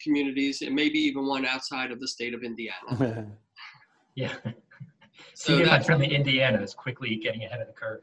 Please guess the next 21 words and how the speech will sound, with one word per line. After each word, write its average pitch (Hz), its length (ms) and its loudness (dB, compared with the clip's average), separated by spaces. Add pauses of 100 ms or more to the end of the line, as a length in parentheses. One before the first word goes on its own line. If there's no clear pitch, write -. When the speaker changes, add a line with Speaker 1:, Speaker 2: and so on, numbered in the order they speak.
Speaker 1:
Right, 175 400 4
right. 165 200 4
They 180 160 4
are, 160 240 4
they 170 160 4
are 170 200 4
the, 143 340 0 (320)
the 147 140 -2
boom 180 340 4
state 147 420 2
for 147 120 -4
C 160 160 -2
D 151 80 2
F 143 120 -2
I 143 120 0
friendly 143 280 -2
right 135 220 -2
now, 135 260 -2
but 143 140 0
there's 151 180 2
no, 165 400 4